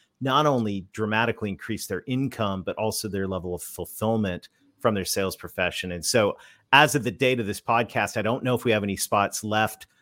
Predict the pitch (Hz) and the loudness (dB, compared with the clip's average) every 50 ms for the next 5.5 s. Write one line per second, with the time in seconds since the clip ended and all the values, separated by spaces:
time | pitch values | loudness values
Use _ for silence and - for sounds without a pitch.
0 | _ _ _ _ 117 104 92 107 101 98 101 107 110 120 131 131 123 104 98 92 | _ _ _ _ -2 -2 -2 -2 -2 0 2 4 4 4 4 4 2 2 0 -2
1 | - - - - 110 95 - - 104 95 80 _ - 107 104 104 101 95 90 90 | -6 -8 -8 -8 -8 -8 -4 -4 -6 -6 -6 _ -4 -2 -2 -2 -2 -4 -4 -2
2 | 95 95 - - 101 98 85 87 - 90 87 - _ - - 101 101 104 95 90 | -4 -4 -4 -4 -8 -6 -6 -4 -4 -6 -6 -6 _ -2 0 2 2 0 0 4
3 | 110 104 107 110 107 - _ 98 95 78 _ - 113 123 113 - - - 117 104 | 4 4 6 4 2 -2 _ -10 -10 -8 _ -2 0 0 0 0 -4 -4 -4 -4
4 | - 101 85 - 101 95 95 92 - - 98 - 101 98 92 76 - - - 147 | -4 -6 -4 -2 -2 -2 -2 -4 -6 -10 -10 -8 -8 -10 -10 -10 -6 -4 -2 -2
5 | 175 - - - 101 87 80 - - | 0 -2 0 0 0 -2 -2 -6 -12